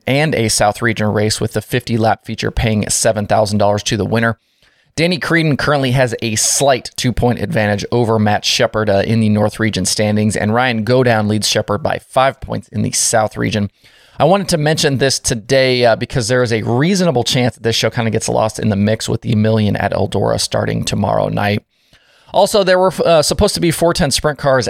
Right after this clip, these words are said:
at Big Diamond Speedway tonight for five thousand to win, but that show has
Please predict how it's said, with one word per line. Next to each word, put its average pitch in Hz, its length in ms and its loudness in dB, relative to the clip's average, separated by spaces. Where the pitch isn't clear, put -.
at 131 400 -2
Big 123 160 -2
Diamond 107 320 0
Speedway 131 420 0
tonight 120 300 0
for 113 80 -2
five 117 300 0
thousand 110 280 2
to 110 60 0
win, 107 100 0
but - 120 -14
that 113 180 0
show 113 180 -2
has - 180 -2